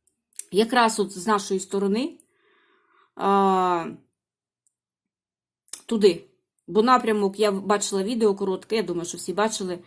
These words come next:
е, що ракета летіла іменно в сторону так, Ашана. Круто так от.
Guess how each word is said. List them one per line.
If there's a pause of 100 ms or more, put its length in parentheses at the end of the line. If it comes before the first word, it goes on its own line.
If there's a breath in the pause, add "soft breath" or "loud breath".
(480 loud breath)
е,
що
ракета
летіла
іменно
в
сторону
так,
Ашана. (260)
Круто
так
от.